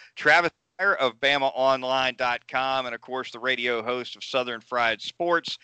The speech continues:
at one hundred point nine F M in Tuscaloosa. The Talking Tide Twitter feed, of course, available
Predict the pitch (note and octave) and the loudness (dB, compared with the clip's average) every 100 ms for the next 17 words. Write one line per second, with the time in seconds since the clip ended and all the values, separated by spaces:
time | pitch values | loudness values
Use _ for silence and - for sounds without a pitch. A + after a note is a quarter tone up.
0 | - - B2 B2 C#3+ C3+ C3+ A#2+ C3+ C3 | -16 -6 -4 0 0 0 -2 -2 -6 -6
1 | A2 B2 B2+ B2 B2 B2 B2 - C3 B2+ | -4 -2 0 0 0 2 2 0 -6 -6
2 | A#2 _ _ - A#2 A2 - B2+ - A2+ | -8 _ _ -6 -6 -2 0 0 -2 -6
3 | B2 C3 - A#2+ A2+ D3+ C#3 D3 B2 - | -4 -4 -4 -4 -2 2 2 0 -6 0
4 | C3 A#2+ - D#3 D#3+ - D3 C#3+ B2 - | 2 2 -2 -2 -2 -2 -6 -6 -8 -6
5 | C#3+ C#3 B2+ B2+ C3 B2+ B2 | -2 -2 -2 0 0 0 -4